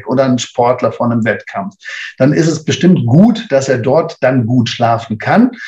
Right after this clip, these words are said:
Und es hilft vielen Leuten eben besser einzuschlafen, weil das eben die schlafanschubsende Substanz ist. Und wenn ich zu wenig ans Licht gehe und dann meinen Schaltereffekt nicht gut gebaut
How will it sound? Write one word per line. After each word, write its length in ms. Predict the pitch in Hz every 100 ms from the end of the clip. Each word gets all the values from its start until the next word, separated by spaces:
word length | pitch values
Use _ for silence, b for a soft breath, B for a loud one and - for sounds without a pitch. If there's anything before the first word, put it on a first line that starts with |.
| B B B
Und 220 | 139 135
es 180 | 139 -
hilft 540 | - 214 269 - -
vielen 420 | - 165 151 135
Leuten 500 | 120 120 127 139 139 131
eben 240 | 120 117
besser 360 | 123 - 110 -
einzuschlafen, 1040 | 135 180 190 170 - 160 156 156 160 151 B B
weil 160 | 127 131
das 140 | 139
eben 160 | 143 127
die 100 | 120
schlafanschubsende 880 | - 139 156 139 127 139 131 - 113
Substanz 500 | 107 - 170 196 190
ist. 140 | -
Und 80 | 123
wenn 100 | 123
ich 120 | -
zu 160 | 147 135
wenig 240 | 147 131
ans 180 | 123 -
Licht 420 | 131 214 220 -
gehe 360 | 202 202 196 196 B B
und 120 | 123
dann 160 | 139 135
meinen 160 | 139
Schaltereffekt 1120 | - - 196 233 196 151 127 - 131 - - - B 139
nicht 240 | 143 -
gut 260 | 160 175 -
gebaut 580 | 110 123 139 180 196